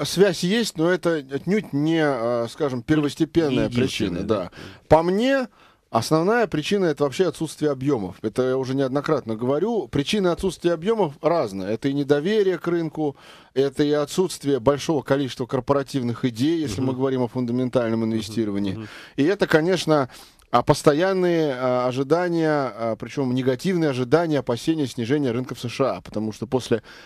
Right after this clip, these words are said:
Speaker 1: восьми недель, уже вот девятая неделя пошла роста,
Speaker 2: Мгм.
Speaker 1: да,
Speaker 2: Мгм.
Speaker 1: а вот недавно только несколько дней прекратился рост, а, понятно, что вероятность снижения, она все больше и больше.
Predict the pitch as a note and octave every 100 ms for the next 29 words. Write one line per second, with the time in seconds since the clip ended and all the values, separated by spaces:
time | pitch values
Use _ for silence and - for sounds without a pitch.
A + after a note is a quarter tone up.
0 | - - B2+ - D#3 B2+ B2+ C3 A#2 G#2+
1 | A#2 A2+ G2+ C#3+ A#2+ A2+ A#2+ A2+ G2+ G2+
2 | A#2 - G#2+ C#3+ A3 G2 F#2+ G2+ D3 G2+
3 | G#2+ - - _ - G2 G#2 A2 - C3
4 | C#3 B2+ G2+ G#2+ G2+ A#2+ G#2+ - B2+ G#2+
5 | G2 G2 - A2 G#2+ G2 A2 G#2+ F2+ -
6 | - - - _ - G#2+ G#2 G2+ F#2+ F#2
7 | B2 C#3+ F#3 D#3 - B2+ A2+ G#2 F#2 F#2+
8 | A2 G#2+ C3 C3 A#2+ A2 B2+ B2+ D3+ A#2
9 | A#2+ - G#2+ A#2+ A#2 A2+ F#2+ D#2+ - -